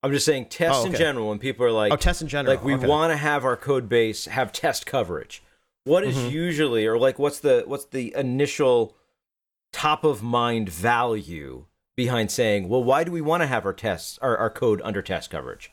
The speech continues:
Speaker 2: So it doesn't break <laughs> by users?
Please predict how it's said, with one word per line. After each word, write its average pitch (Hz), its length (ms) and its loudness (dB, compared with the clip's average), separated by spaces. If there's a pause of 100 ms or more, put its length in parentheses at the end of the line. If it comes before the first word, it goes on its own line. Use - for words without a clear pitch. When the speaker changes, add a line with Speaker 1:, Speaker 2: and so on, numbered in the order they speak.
(680)
Speaker 2:
So 143 100 2
it 135 40 -4
doesn't 127 200 -2
break 120 320 -2 (140)
<laughs> - 140 4
by 143 160 -2
users? 135 480 -4